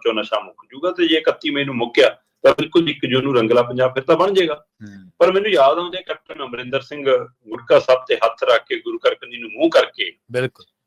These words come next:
Speaker 1: ਉਹਨਾਂ ਨੇ ਕਿਹਾ ਸੀ ਕਿ ਚਾਰ ਹਫ਼ਤਿਆਂ 'ਚ ਪੰਜਾਬ ਚੋਂ ਨਸ਼ਾ ਮੁਕਾ ਦਾਂਗਾ।
Speaker 2: ਹੂੰ, ਕਿਆ ਸੀ।
Speaker 1: ਪੌਣੇ ਪੰਜ ਸਾਲ ਕੈਪਟਨ ਅਮਰਿੰਦਰ ਸਿੰਘ ਨੇ ਰਾਜ ਕੀਤਾ, ਪਰ ਉਹਦੇ ਚਾਰ ਹਫ਼ਤੇ ਨਹੀਂ ਆਏ।
Speaker 2: ਨਹੀਂ ਆਏ, ਸਹੀ ਹੈ।
Speaker 1: ਤੇ ਪੁੱਛਣ ਤੇ ਮੀਡੀਆ 'ਚੋਂ ਕਹਿੰਦਾ ਸੀ, "ਲੱਖ ਤੋੜਤਾ, ਅੰਕੜੇ ਦੇਖੋ, ਇੰਨੇ ਤਸਕਰ ਅੰਦਰ
Speaker 2: ਹੂੰ,
Speaker 1: ਦੇ
Speaker 2: ਹੂੰ,
Speaker 1: ਤੇ
Speaker 2: ਹੂੰ,
Speaker 1: ਇੰਨਾ
Speaker 2: ਹੂੰ।
Speaker 1: ਮਾਲ ਫੜ ਲਿਆ, ਇੰਨੇ ਆਹ ਕਰਤੀ, ਇੰਨੀ ਕਾਰਵਾਈ ਹੋ ਗਈ।"
Speaker 2: ਹੂੰ।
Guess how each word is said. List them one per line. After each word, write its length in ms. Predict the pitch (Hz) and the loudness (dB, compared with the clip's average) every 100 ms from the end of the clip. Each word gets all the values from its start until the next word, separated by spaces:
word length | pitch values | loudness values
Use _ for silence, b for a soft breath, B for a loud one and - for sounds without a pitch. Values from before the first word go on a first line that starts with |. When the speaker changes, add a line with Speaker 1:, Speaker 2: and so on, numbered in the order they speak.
| - | -2
Speaker 1:
ਉਹਨਾਂ 120 | 135 160 | 2 2
ਨੇ 80 | |
ਕਿਹਾ 200 | 160 151 | 4 4
ਸੀ 180 | 151 - | 2 -2
ਕਿ 140 | 170 170 | -2 0
ਚਾਰ 460 | 165 143 147 131 | 2 2 2 0
ਹਫ਼ਤਿਆਂ 300 | 123 - 143 | -6 -8 -10
'ਚ 80 | 139 | -10
ਪੰਜਾਬ 300 | - 117 110 | -10 -6 -6
ਚੋਂ 220 | - 127 | -8 -12
ਨਸ਼ਾ 220 | 117 113 | -10 -8
ਮੁਕਾ 260 | 101 90 90 | -10 -8 -10
ਦਾਂਗਾ। 220 | 95 90 - _ | -10 -20 -20 _
Speaker 2:
ਹੂੰ, 280 | 104 101 95 87 82 _ _ _ _ - | -18 -16 -16 -20 _ _ _ _ _ -12
ਕਿਆ 160 | 117 | -10
ਸੀ। 180 | 110 - | -8 2
Speaker 1:
ਪੌਣੇ 340 | 120 160 180 202 | 6 8 6 2
ਪੰਜ 340 | - 165 170 | 0 -2 -2
ਸਾਲ 240 | - 185 | -2 -2
ਕੈਪਟਨ 260 | 175 170 165 | 0 -4 -2
ਅਮਰਿੰਦਰ 220 | 165 165 | -4 -4
ਸਿੰਘ 180 | 143 170 | -4 -2
ਨੇ 100 | 170 | 2
ਰਾਜ 240 | 175 170 - | 4 4 -2
ਕੀਤਾ, 260 | 127 151 | -2 0
ਪਰ 180 | 143 147 | 2 0
ਉਹਦੇ 180 | 151 156 | 0 -4
ਚਾਰ 360 | - 139 127 123 113 | -2 2 2 2 -2
ਹਫ਼ਤੇ 240 | - 123 | -6 -8
ਨਹੀਂ 320 | 107 156 151 | -4 -2 -2
ਆਏ। 120 | 104 | -4
Speaker 2:
ਨਹੀਂ 260 | 107 110 107 | -6 -10 -10
ਆਏ, 60 | 87 | -16
ਸਹੀ 300 | - 104 98 | -18 -16 -16
ਹੈ। 60 | 90 _ _ _ _ _ _ _ | -18 _ _ _ _ _ _ _
Speaker 1:
ਤੇ 140 | 151 147 | 2 2
ਪੁੱਛਣ 500 | 175 170 - 190 185 | 2 2 4 2 4
ਤੇ 120 | 180 | 2
ਮੀਡੀਆ 300 | 165 165 190 | 2 4 4
'ਚੋਂ 160 | 175 | 2
ਕਹਿੰਦਾ 260 | 170 170 185 | -2 0 0
ਸੀ, 120 | 180 | 0
"ਲੱਖ 280 | 170 156 - | 2 2 0
ਤੋੜਤਾ, 500 | - 156 143 175 165 | -4 -2 0 2 2
ਅੰਕੜੇ 280 | 151 165 160 | 0 -4 -4
ਦੇਖੋ, 340 | 151 - 175 | -6 -2 0
ਇੰਨੇ 240 | 156 151 156 | 0 0 -2
ਤਸਕਰ 400 | 151 - 151 135 | -2 0 -2 0
ਅੰਦਰ 220 | - 165 | 2 4
Speaker 2:
ਹੂੰ, 60 | |
Speaker 1:
ਦੇ 80 | 170 | 2
Speaker 2:
ਹੂੰ, 80 | 175 | 2
Speaker 1:
ਤੇ 60 | 165 | -2
Speaker 2:
ਹੂੰ, 80 | |
Speaker 1:
ਇੰਨਾ 140 | 139 151 | -2 -2
Speaker 2:
ਹੂੰ। 80 | 151 | 2
Speaker 1:
ਮਾਲ 240 | 123 123 | 2 0
ਫੜ 200 | 131 131 | -4 -4
ਲਿਆ, 120 | 147 | -2
ਇੰਨੇ 280 | 143 131 143 | -2 -4 -2
ਆਹ 160 | 131 - | 0 0
ਕਰਤੀ, 440 | 147 135 - 139 | -2 -10 -10 -12
ਇੰਨੀ 180 | 131 131 | -12 -4
ਕਾਰਵਾਈ 440 | 123 113 120 135 | 2 2 2 -2
ਹੋ 120 | 135 | -4
ਗਈ।" 180 | 143 156 | -8 -10
Speaker 2:
ਹੂੰ। 440 | - - 120 110 | -12 -14 -12 -6